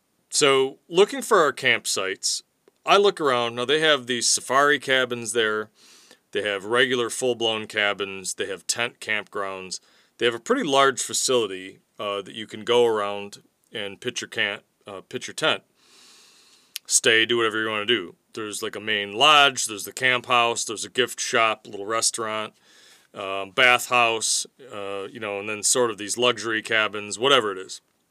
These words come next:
So you start, um, scoping it out,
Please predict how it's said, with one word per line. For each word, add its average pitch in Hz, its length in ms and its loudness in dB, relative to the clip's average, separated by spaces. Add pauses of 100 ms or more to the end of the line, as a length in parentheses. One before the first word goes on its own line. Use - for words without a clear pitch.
(320)
So 127 360 4 (1200)
you 131 60 0
start, 165 420 8 (560)
um, 117 520 2 (240)
scoping 226 560 8
it 156 100 8
out, 147 340 8